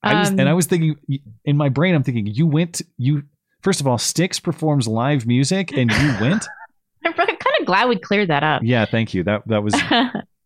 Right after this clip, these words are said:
Speaker 1: was, uh, potential for a disaster.
Speaker 2: Um,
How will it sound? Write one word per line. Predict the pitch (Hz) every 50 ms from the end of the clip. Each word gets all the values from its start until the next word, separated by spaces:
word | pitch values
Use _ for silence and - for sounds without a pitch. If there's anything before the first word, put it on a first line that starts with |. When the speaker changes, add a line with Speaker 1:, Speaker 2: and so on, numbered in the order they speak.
| _ _ _ - -
Speaker 1:
was, | - 98 98 90 - _ _ _ -
uh, | 90 87 -
potential | - - - 117 104 95 104 98 87
for | - 92
a | 87
disaster. | 80 80 78 87 87 87 90 - - - - - _ _ _ _ _ _ _ _ _ _ _ _ _ _ -
Speaker 2:
Um, | 220 226 254 294 285 226 208 180 170 170 175 196